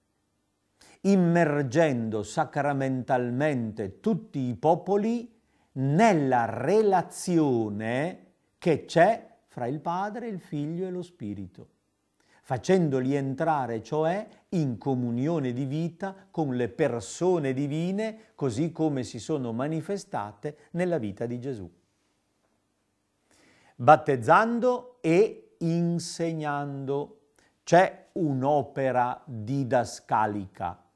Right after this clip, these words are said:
di tipo formativo, educativo. Non basta celebrare il sacramento, è necessario introdurre la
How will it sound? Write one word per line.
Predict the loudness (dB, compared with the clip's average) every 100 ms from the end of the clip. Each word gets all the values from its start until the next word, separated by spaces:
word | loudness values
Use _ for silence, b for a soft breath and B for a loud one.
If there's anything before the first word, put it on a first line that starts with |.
| _ _ _ -12
di | -10
tipo | -6 -6 -6 -8
formativo, | -8 2 4 4 0 -2 -4 -2 -2 0 -4 -8 -12 _ _ _ _ _ _ _
educativo. | -6 -4 -2 -2 -4 -2 0 0 0 -4 -8 _ _ _ _ _ _ b b
Non | -4 -2 -2 6
basta | 6 6 0 -6 -6 -6
celebrare | -6 -4 -2 0 0 0 0
il | -6
sacramento, | -8 -8 -8 -6 -6 -8 -12 -14 -18 b b
è | -4 -4
necessario | -2 -4 -4 -6 -8 -2 0 0 -2 0 0 -2 -14 -4
introdurre | 0 2 2 -4 -4 -2 0 0 2 2 2 0 2 2 2 -4 -10
la | -6 -6 -6